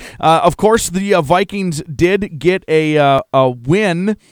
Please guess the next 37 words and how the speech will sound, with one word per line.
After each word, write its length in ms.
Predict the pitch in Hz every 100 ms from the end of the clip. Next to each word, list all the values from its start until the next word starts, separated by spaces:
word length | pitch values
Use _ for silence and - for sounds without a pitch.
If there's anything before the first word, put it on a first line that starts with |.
| _ _ -
a 120 | 143
twenty-four 800 | - 175 190 214 208 - 175 185
to 80 | 170
ten 420 | - 160 156 180
victory 600 | 135 156 - 165 170 196 - - - -
over 320 | 147 175 175
the 100 | 185
Packers 600 | 180 165 165 - 180 160
at 60 | 156
Lambeau 420 | 143 151 156 151
Field 400 | - 143 147 151
yesterday. 800 | 127 143 143 - 143 123 131 127 120 _ _ -
Uh, 260 | 135 135
you 120 | 135
may 160 | 151 202
remember 400 | 202 156 170 165
they 260 | 143 139 123 - -
only 360 | - 175 214 165
led 400 | 135 147 170 151
by 240 | 156 139
one 480 | 135 131 123 147 170
possession 640 | 151 127 110 127 - 185 190
at 200 | 147 127
halftime. 720 | 123 139 - 165 160 190 196 _ _ _ -
But, 380 | 120 147 131 143
uh, 100 | 135
Kirk 300 | - 196 220
threw 140 | 240
two 180 | 196 226
touchdown 520 | 226 226 - 202 190
passes 440 | 175 165 175 190 175
in 120 | 175
the 60 | 143
third 300 | 151 160 151
quarter, 320 | 147 151 180
which 240 | 143 127
gave 360 | - 147 156